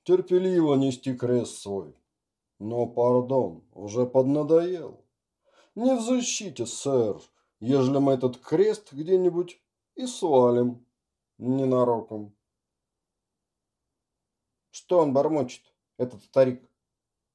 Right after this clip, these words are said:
спросил Смол. Настоятель сказал, что ему последнее время всё труднее и труднее соблюдать свою святость. «Передайте ему, —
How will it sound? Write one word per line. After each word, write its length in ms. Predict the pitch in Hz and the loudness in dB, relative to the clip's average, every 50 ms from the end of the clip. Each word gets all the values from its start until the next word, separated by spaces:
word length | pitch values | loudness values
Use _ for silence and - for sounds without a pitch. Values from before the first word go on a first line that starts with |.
| _ | _
спросил 420 | _ _ _ 107 107 - - 110 98 | _ _ _ -10 -10 -10 -10 -14 -16
Смол. 400 | - - 101 92 87 78 - _ _ _ _ _ _ _ _ _ _ _ _ _ _ _ _ _ _ _ _ _ _ _ _ _ _ _ _ _ _ | -14 -12 -12 -12 -12 -14 -18 _ _ _ _ _ _ _ _ _ _ _ _ _ _ _ _ _ _ _ _ _ _ _ _ _ _ _ _ _ _
Настоятель 420 | 151 156 - 208 214 202 196 190 | -10 -6 -2 0 0 0 0 -4
сказал, 340 | 185 - - 196 196 214 214 | -6 -4 -4 -4 -2 -2 -4
что 160 | 202 - 190 | -4 -4 -4
ему 140 | 180 180 175 | -2 -2 -2
последнее 460 | 170 175 165 - 190 180 170 175 175 | -2 -2 -4 -2 -6 -4 -4 -4 -6
время 260 | 170 185 185 180 170 160 | -2 -2 -2 -2 -2 -6
всё 160 | - - 151 | -8 -12 -12
труднее 520 | 147 - 165 170 165 170 175 165 156 143 | -10 -8 -8 -8 -8 -6 -4 -4 -4 -4
и 80 | 131 123 | -4 -8
труднее 480 | 139 151 175 180 220 220 214 202 202 _ _ _ _ _ | -10 -12 -12 -12 -12 -12 -12 -12 -14 _ _ _ _ _
соблюдать 500 | _ - 170 156 160 170 175 202 202 196 | _ -10 -8 -6 -6 -4 -4 -4 -6 -6
свою 240 | - - 143 160 175 | -8 -8 -8 -8 -8
святость. 500 | - - 107 101 92 - - - _ _ _ _ _ _ _ _ _ _ _ _ _ _ _ _ _ _ _ _ _ _ _ _ _ _ _ _ _ _ _ _ _ _ _ _ _ _ _ _ _ _ | -10 -10 -10 -10 -10 -10 -14 -20 _ _ _ _ _ _ _ _ _ _ _ _ _ _ _ _ _ _ _ _ _ _ _ _ _ _ _ _ _ _ _ _ _ _ _ _ _ _ _ _ _ _
«Передайте 480 | - 151 170 165 175 160 135 123 - 123 | -4 -2 0 4 4 4 4 2 -2 -4
ему, — 360 | 127 143 160 185 202 196 202 | -4 -2 -2 -4 -6 -8 -12